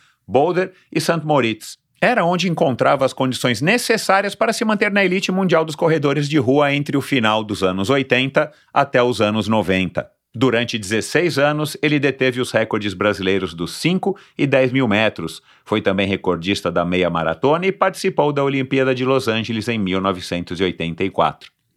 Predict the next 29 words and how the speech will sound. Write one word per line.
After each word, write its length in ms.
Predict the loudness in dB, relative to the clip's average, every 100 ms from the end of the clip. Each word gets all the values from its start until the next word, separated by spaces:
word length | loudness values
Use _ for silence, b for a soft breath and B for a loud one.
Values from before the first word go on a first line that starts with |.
| b b b -2
Em 120 | 0
mil 160 | 2
novecentos 380 | 2 0 -2 -2
e 20 |
noventa 300 | -2 -2 0
e 40 | -2
sete, 320 | 0 -2 0
ele 100 | -4
se 140 | 0
afasta 400 | -2 2 0 0
das 160 | -4 -4
competições, 640 | -4 -4 -4 0 -2 -2 -8 b b
mas 160 | -2 0
não 160 | 2
da 100 | 2
corrida. 500 | 2 2 2 0 -6 _ _ _ _
Abre 400 | 0 2 2 0
a 100 | 0
J 340 | 2 0 2 2
J 300 | 2 2 2
S 260 | 2 0
Eventos 480 | 0 2 0 -2 -8 -8 b -4
e 80 |
passa 360 | 0 2 2 0
a 20 |
organizar 540 | 0 0 -2 0 0 0
corridas 400 | -4 -2 -2 0
de 80 |
rua, 340 | 0 4 2